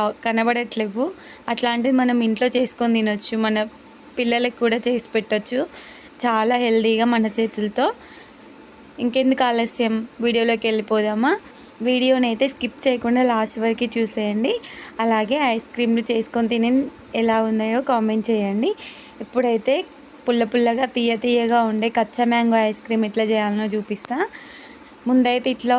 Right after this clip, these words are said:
ఒక మామిడికాయను తీసుకొని దానిపైన ఉన్న పొట్టంతా ఇలా పీల్ చేసుకోవాలి. ఈ పొట్టంతా ఇలా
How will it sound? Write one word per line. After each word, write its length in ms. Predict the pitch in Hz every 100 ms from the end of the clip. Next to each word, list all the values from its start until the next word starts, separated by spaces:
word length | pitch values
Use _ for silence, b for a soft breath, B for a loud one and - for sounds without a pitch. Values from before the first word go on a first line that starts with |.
| 247
ఒక 140 | - 294 339
మామిడికాయను 600 | 277 233 240 240 247 240 240
తీసుకొని 520 | 226 - - 214 262 508 - B B - 233
దానిపైన 420 | 233 233 233 240 240
ఉన్న 120 | 240 -
పొట్టంతా 600 | 240 - 247 240 226 254 370 466 - 233
ఇలా 160 | 240 285 -
పీల్ 240 | 247 254 247
చేసుకోవాలి. 680 | 240 226 - 208 208 254 466 - B B B B - - - -
ఈ 40 | 269
పొట్టంతా 520 | 262 269 277 269 262 269 262
ఇలా 160 | 247